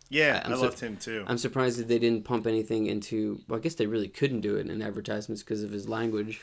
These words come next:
Speaker 2: which was funny.
Speaker 1: Yeah. Mm-hmm.
Speaker 2: But, um,
Speaker 1: Yeah, I
Speaker 2: th-,
Speaker 1: thought all
Speaker 2: that
Speaker 1: his
Speaker 2: was
Speaker 1: stuff
Speaker 2: interesting
Speaker 1: was
Speaker 2: too,
Speaker 1: great.
Speaker 2: how they played off the babysitters too. Like, they fit that right into Act Two, where they were like, "All right, we're gonna pay homage again to the original."
Speaker 1: Yeah.
Speaker 2: The boyfriends,
Speaker 1: Um,
Speaker 2: the marijuana smoking.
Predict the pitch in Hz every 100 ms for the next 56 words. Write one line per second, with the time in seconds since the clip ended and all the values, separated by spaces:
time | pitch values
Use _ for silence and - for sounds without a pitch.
0 | - 113 110 101 123 113 107 104 95 82
1 | - - - - 110 117 117 131 117 110
2 | 110 110 107 104 - _ _ _ _ _
3 | _ - 123 139 185 175 151 135 151 143
4 | 131 110 113 101 123 104 110 107 98 117
5 | 110 - 104 107 104 - 101 - - 95
6 | 87 - - 104 - 117 - 110 110 110
7 | 110 104 - 104 - - 110 113 120 -
8 | 117 104 104 107 104 104 92 107 104 101
9 | 110 107 107 107 104 107 107 104 101 104
10 | 110 107 110 110 - - - - - -
11 | - _ _ _ _ _ _ 95 95 90
12 | _ - 110 117 107 120 113 110 110 -
13 | - 110 110 110 110 104 120 110 113 110
14 | 123